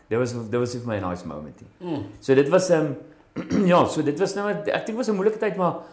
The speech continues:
Speaker 1: dit klink nou stupid, ons het nou voor die tyd 'n bietjie gepraat, dat ek nie op 'n dieet was nie, maar ouens borg my die kos. En dit was <clears throat> ongelooflik hoe dit my, my eintlik gered het.
Speaker 2: Ja.
Speaker 1: In terme van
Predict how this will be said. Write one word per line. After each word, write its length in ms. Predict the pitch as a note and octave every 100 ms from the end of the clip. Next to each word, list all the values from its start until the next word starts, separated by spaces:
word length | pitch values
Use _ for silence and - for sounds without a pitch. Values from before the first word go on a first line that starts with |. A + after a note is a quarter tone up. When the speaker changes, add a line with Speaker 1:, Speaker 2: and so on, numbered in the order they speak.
| - -
Speaker 1:
dit 100 | C3+
klink 160 | E3+ F#3+
nou 80 | E3
stupid, 320 | - F3 C#3+
ons 80 | B2+
het 80 | C#3+
nou 80 | C3+
voor 140 | E3
die 80 | D#3
tyd 160 | C#3+ A2+
'n 60 |
bietjie 120 | G#2+
gepraat, 400 | G#2+ - B2+ A#2+ G2+ G#2
dat 100 | A2
ek 100 | D3
nie 80 | D3
op 80 | A2+
'n 60 |
dieet 280 | G2 G#2 -
was 200 | D2+ -
nie, 80 | -
maar 200 | G#2+ G2 -
ouens 220 | A#2 G2+
borg 240 | G#2+ G#2+
my 80 | C3+
die 120 | A#2
kos. 280 | G2+ C3 F#2
En 180 | G#2 A#2 - - _ _
dit 140 | A2+ G#2+
was 400 | C3+ - - - _
<clears throat> 100 | A#3 - A#3 F#3 E3+
ongelooflik 400 | D#3+ C#3 C#3 D3
hoe 80 | C3
dit 100 | B2+
my, 140 | B2
my 140 | A#2+ -
eintlik 240 | C3+ C#3+
gered 300 | A2+ G#2 G#2
het. 180 | F2+ - - _ _ _ _
Speaker 2:
Ja. 80 | G2+ -
Speaker 1:
In 80 | A#2+
terme 240 | B2 B2+
van 200 | B2+ A#2